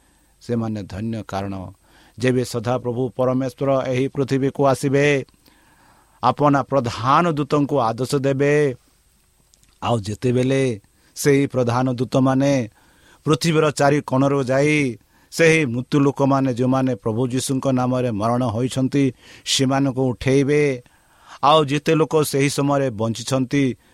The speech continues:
ସେ ସମସ୍ତେ ଏକା ହୋଇ ସ୍ୱର୍ଗରାଜକୁ ଯିବେ। ବିଶେଷ ଭାବରେ ଯେଉଁ ଲୋକ ସେହି ପ୍ରଥମ ପୁନରୁତ୍ଥାନର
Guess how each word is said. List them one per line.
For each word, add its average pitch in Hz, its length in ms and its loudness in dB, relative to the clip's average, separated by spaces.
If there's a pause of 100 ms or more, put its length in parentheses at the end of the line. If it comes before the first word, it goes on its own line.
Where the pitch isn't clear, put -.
(300)
ସେ 135 220 0
ସମସ୍ତେ 139 760 -2 (160)
ଏକା 123 440 0 (180)
ହୋଇ 165 220 4
ସ୍ୱର୍ଗରାଜକୁ 127 560 -2
ଯିବେ। 110 480 -6 (200)
ବିଶେଷ 120 380 -4
ଭାବରେ 110 520 -4 (340)
ଯେଉଁ 120 260 -2
ଲୋକ 117 480 -4 (440)
ସେହି 139 420 2 (280)
ପ୍ରଥମ 156 720 2 (420)
ପୁନରୁତ୍ଥାନର 131 760 0